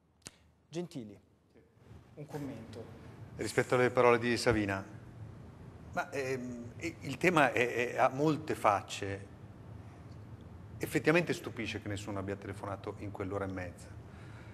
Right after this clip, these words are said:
Speaker 2: Effettivamente stupisce, da un lato bisogna chiarire, eh, entrare nel merito, dall'altro il segnale mandato dal sindaco deve essere recepito. Questo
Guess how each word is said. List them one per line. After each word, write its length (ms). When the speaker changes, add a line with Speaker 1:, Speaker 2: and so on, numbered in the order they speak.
Speaker 2:
Effettivamente 520
stupisce, 920
da 120
un 100
lato 460
bisogna 300
chiarire, 720
eh, 460
entrare 420
nel 160
merito, 520
dall'altro 840
il 180
segnale 500
mandato 400
dal 160
sindaco 720
deve 300
essere 320
recepito. 480
Questo 540